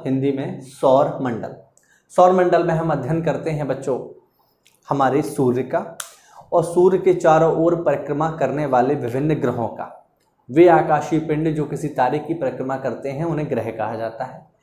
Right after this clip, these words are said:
तो हमारा जो तारा है वो है सूर्य, और चूँकि हम सूर्य के चारों ओर चक्कर लगा रहे हैं, तो हम हैं उसके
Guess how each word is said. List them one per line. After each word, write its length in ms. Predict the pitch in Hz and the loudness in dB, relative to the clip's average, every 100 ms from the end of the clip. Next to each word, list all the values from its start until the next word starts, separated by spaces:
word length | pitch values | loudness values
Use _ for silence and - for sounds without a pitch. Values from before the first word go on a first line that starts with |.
| _ _ _ _ - | _ _ _ _ 0
तो 80 | |
हमारा 500 | 170 170 113 127 160 | 0 0 0 4 4
जो 460 | 180 175 175 151 - - - _ _ _ _ _ _ _ | 4 4 4 2 -4 -16 -20 _ _ _ _ _ _ _
तारा 280 | 131 143 170 | 6 6 4
है 380 | - - - - _ - | 0 -8 -14 -20 _ -6
वो 120 | 123 | -4
है 100 | 143 | -4
सूर्य, 520 | 127 - 127 - - - - _ 156 | -6 0 0 0 -8 -18 -20 _ 4
और 480 | 170 165 - - - _ - | 4 4 -6 -12 -20 _ -8
चूँकि 200 | - 165 | -2 2
हम 220 | 175 170 208 | 2 2 2
सूर्य 260 | 180 165 | 4 4
के 100 | 165 | 4
चारों 340 | 165 135 127 147 | 2 2 2 0
ओर 60 | |
चक्कर 280 | 147 139 - | -2 -4 0
लगा 240 | 135 117 | 2 4
रहे 240 | 117 120 156 | 2 2 -2
हैं, 360 | 117 107 - - _ _ _ _ _ _ _ | -4 -8 -12 -20 _ _ _ _ _ _ _
तो 80 | 135 | -6
हम 220 | 117 139 | -2 -4
हैं 180 | 120 110 | -4 -8
उसके 420 | 101 - 180 - | -10 -8 -8 -8